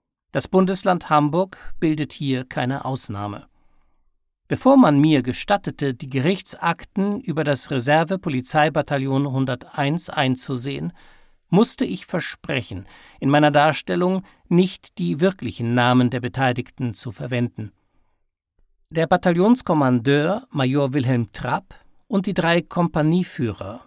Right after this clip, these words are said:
Hauptmann Wolfgang Hoffmann, Hauptmann Julius Wohlauf und Oberleutnant Hartwig Gnade, werden auch in anderen Dokumenten, die sich in Archiven außerhalb Deutschlands befinden, namentlich erwähnt.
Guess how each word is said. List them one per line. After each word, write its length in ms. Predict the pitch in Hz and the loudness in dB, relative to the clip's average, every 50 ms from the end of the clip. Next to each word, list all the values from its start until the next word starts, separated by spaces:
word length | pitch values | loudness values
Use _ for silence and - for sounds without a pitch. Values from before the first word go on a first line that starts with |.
| _ _ _ - | _ _ _ -4
Hauptmann 680 | - 135 131 - _ - - 143 135 127 131 127 123 - | -4 -4 -4 -4 _ -10 -4 0 2 2 2 2 0 -4
Wolfgang 680 | - 139 139 131 123 - - - 127 120 120 101 - - | -6 -4 -4 -4 -4 -6 -6 -4 -4 -4 -4 -4 -4 -4
Hoffmann, 480 | 135 - - - 160 160 175 190 - _ _ _ _ _ _ _ | -4 -4 -4 -4 -4 -4 -4 -6 -10 _ _ _ _ _ _ _
Hauptmann 460 | - - - - - - 151 151 147 143 | -2 -2 -2 -2 -4 0 2 4 4 6
Julius 500 | 135 156 151 139 135 127 120 - 139 120 | 4 4 4 6 4 4 2 0 0 2
Wohlauf 680 | 127 139 139 147 - - 151 156 175 190 185 - - - | 2 2 2 2 -2 -2 0 0 0 0 -2 -8 -16 -8
und 380 | - 214 190 185 196 - - - - | -2 -2 -2 -2 -2 -6 -12 -8 -6
Oberleutnant 880 | 208 190 175 139 127 123 131 139 156 156 - - 147 143 147 139 - | -6 -2 -2 -2 0 0 2 0 0 0 -2 -2 0 0 0 0 -2
Hartwig 480 | 147 143 143 - - 143 127 - - - | -2 -4 -4 -4 -6 -8 -8 -8 -10 -10
Gnade, 500 | - 135 151 143 139 139 123 139 151 160 - - - - _ _ _ _ _ _ | -4 -2 0 2 0 0 0 -2 -2 -4 -4 -10 -18 -20 _ _ _ _ _ _
werden 340 | - 170 170 175 - 175 165 | 0 0 0 2 0 0 2
auch 200 | 180 180 - - | 2 2 2 2
in 120 | 170 175 | 0 0
anderen 420 | - 196 190 196 165 131 131 127 127 | 2 2 2 2 4 4 4 4 4
Dokumenten, 840 | 135 123 - 131 131 139 147 156 151 151 _ _ 147 131 120 113 | 2 -2 -2 0 0 2 2 2 0 0 _ _ -2 -2 -2 -2
die 120 | 117 127 | -4 -6
sich 260 | 113 - 135 117 - - | -6 -6 -8 -8 -4 -2
in 100 | 139 139 | -2 -2
Archiven 640 | 139 131 127 - - 185 180 165 - 160 147 151 | -2 -4 -8 -6 -4 -4 -4 -2 0 0 0 0
außerhalb 520 | - - 190 180 - - 120 120 117 - _ | 0 0 -2 -2 0 -2 -2 -2 -4 -8 _
Deutschlands 500 | - 180 175 170 - - 139 123 - - | -10 -10 -8 -8 -4 -2 -2 -2 -4 -6
befinden, 540 | - 123 98 - 135 135 123 127 - 131 120 | -10 -10 -8 -2 0 0 0 0 -2 -4 -2
namentlich 520 | 135 147 147 135 131 123 - 120 98 - | 0 2 2 2 0 0 -4 -8 -12 -10
erwähnt. 480 | 127 120 117 131 135 131 120 98 - | -12 -8 -6 -2 -2 0 -2 -2 -6